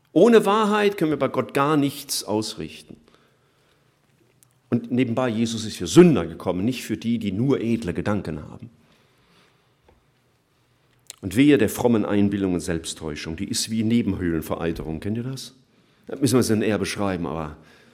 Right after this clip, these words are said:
da sind Dinge drin geblieben, die gehörten eigentlich raus, die sind zu lange drin geblieben und es hat üble Folgen. Ich weiß, wovon ich spreche.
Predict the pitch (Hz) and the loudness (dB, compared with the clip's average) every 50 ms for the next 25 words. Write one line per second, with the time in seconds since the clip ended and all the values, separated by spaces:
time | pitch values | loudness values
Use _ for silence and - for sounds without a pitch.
0 | _ _ - _ - _ - 98 - 117 113 113 151 147 127 110 - - 143 156 | _ _ -20 _ -20 _ -6 -2 0 2 2 4 6 6 6 4 6 6 6 6
1 | 151 147 - 131 139 131 120 113 107 98 123 120 117 113 - 104 107 101 - - | 8 6 4 2 0 0 0 0 2 4 4 4 4 2 0 2 2 0 0 -2
2 | - 104 113 135 127 113 101 101 107 - - - 135 117 131 143 160 165 160 - | -2 0 0 0 0 -2 -2 -4 0 0 2 2 4 4 6 4 6 4 2 2
3 | 131 147 147 143 131 113 117 120 123 127 127 127 120 113 - 120 117 117 - 185 | 4 4 4 4 4 2 0 -2 -2 0 2 0 0 0 0 -2 -2 0 4 6
4 | 208 208 202 - 113 107 - - 110 95 90 87 85 92 90 87 - - - 90 | 6 6 6 2 -4 -4 -2 -2 -2 0 0 -2 -2 -4 -6 -6 -10 -12 -6 -2
5 | 107 117 127 139 131 131 - 117 104 - 117 104 104 98 - - - - - - | 0 0 2 0 0 0 0 -2 -2 -2 -2 -4 -4 -6 -8 -10 -12 -14 -14 -14
6 | - - | -16 -20